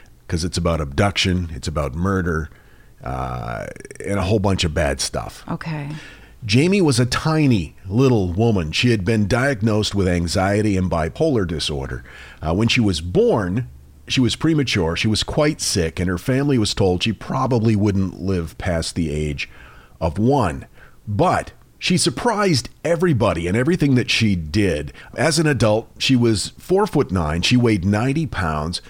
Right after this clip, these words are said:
Speaker 1: but she was on the proper medication, and she was working hard to become a substance abuse counselor.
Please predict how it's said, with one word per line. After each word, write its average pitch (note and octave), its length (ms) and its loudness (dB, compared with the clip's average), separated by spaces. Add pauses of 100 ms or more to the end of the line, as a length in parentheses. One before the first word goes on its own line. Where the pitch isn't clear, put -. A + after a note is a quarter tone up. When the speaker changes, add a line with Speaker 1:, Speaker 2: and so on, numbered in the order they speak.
(440)
Speaker 1:
but G#2 240 0
she B2+ 140 2
was A#2 160 4
on G#2+ 100 2
the F2+ 80 0
proper E3 380 0
medication, A#2+ 720 2
and F#2+ 200 0
she - 120 2
was G#2 180 0
working C#3+ 500 2
hard E2+ 460 -2
to G2 80 -2
become D#3+ 340 0
a E3+ 80 0
substance D3+ 600 0
abuse B2+ 420 0
counselor. A#1 560 -6